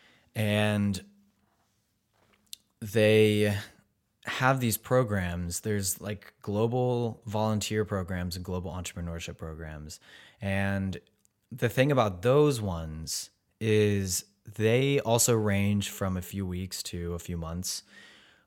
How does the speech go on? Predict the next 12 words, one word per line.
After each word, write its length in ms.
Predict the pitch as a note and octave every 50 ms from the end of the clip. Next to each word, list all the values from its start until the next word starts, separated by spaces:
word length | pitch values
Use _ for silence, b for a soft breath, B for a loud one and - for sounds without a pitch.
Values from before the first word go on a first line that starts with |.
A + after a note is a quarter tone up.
| B _
But 420 | - A#2 A2+ A2+ G#2+ G#2 - - _ _ -
the 80 | A#2+ G2+
thing 340 | - - - D3+ E3 D#3+
is 160 | D3 C3+ C3 A#2
that 120 | A#2+ G#2+
I, 240 | G#2 G2 F#2+ F2+ - -
I 100 | G2+ G2
didn't 260 | F2+ G#2+ A#2 A#2+ F#2+
love 340 | G#2 G2 G2 G2+ G2+ G2+ F#2
about 340 | F#2+ D#2+ E2 E2 E2 - -
them 320 | - - E2 - - - _ _ _ b b b b b b b b b b b b b b b -
was 760 | G2 G2+ G2+ G2+ G2+ G2 G2 F#2+ F#2 F#2 F2+ E2+ F2 -